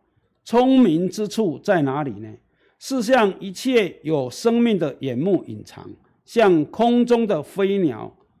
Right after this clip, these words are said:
烟蔽、灭没和死亡说：我们风闻其名。”那表示说，一切血肉的身体，这种生命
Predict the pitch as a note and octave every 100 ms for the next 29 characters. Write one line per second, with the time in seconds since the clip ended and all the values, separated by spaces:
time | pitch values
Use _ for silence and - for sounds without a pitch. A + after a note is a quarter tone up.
0 | _ _ F#3+ G3 F#3 G#3+ E3+ - _ _
1 | _ _ _ - A#3+ B3+ G#3 A3 G3 D#3
2 | F3+ F#3+ C#3 - B2 A#2+ B2+ C3 D#3 D#3
3 | - - D3+ C3+ D3+ E3+ E3 _ G3+ A3+
4 | A#3 F#3 B2+ C3 B2 - A#2 C#3+ B2+ -
5 | A2 _ _ _ _ - C4 - E3 A3+
6 | F#3+ G#3 G3+ G3+ - F#3+ - B3 F3+ -
7 | D3 D3 G#3+ F#3 D#3+ C#3+ G3 F3+ E3+ -
8 | - _ _ _ _ _ _ _ B3 G#3+
9 | D3 B2 - A3+ A#3 A#3+ D3+